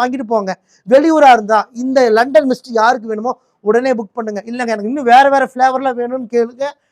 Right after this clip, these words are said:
நாங்க இருக்கிற எல்லா ஃப்ளேவரோட நேம்ஸ் அனுப்புறோம். எது பிடிக்குதோ தாராளமா எடுத்துக்கோங்க. ஆனா எல்லாமே தலைவலி இல்லாத அத்தர் தான் நம்மகிட்ட இருக்கும். நம்ம வந்து கண்ட அத்தர்லாம் வச்சுக்க மாட்டோம். எந்த அத்தர் நான் போட்டு போய் நாலு பேர் என்கிட்ட கேக்குறாங்களோ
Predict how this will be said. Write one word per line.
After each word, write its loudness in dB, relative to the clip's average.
நாங்க -6
இருக்கிற -4
எல்லா 4
ஃப்ளேவரோட 0
நேம்ஸ் 0
அனுப்புறோம். -4
எது -2
பிடிக்குதோ -2
தாராளமா 2
எடுத்துக்கோங்க. -8
ஆனா -8
எல்லாமே 4
தலைவலி 4
இல்லாத 4
அத்தர் -2
தான் -2
நம்மகிட்ட -6
இருக்கும். -18
நம்ம 0
வந்து 0
கண்ட 2
அத்தர்லாம் 4
வச்சுக்க -4
மாட்டோம். 0
எந்த 2
அத்தர் 2
நான் 6
போட்டு 4
போய் 0
நாலு 4
பேர் 0
என்கிட்ட -6
கேக்குறாங்களோ 2